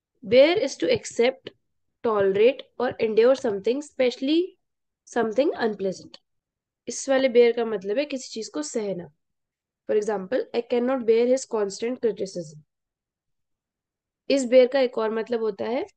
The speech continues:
bare animal। नेक्स्ट हमारा जो वर्ड है बियर, is slightly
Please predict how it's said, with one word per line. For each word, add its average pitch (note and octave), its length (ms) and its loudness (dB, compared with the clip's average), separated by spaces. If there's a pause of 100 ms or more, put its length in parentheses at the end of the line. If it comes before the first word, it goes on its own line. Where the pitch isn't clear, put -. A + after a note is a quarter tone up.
(1000)
bare A3 340 2 (220)
animal। F#3 400 -4 (800)
नेक्स्ट A#3+ 260 -6
हमारा C4 180 -2
जो C4 120 -4
वर्ड C4+ 180 0
है F4+ 60 -6
बियर, G#3+ 600 0 (920)
is D4 200 0 (200)
slightly A#3+ 520 0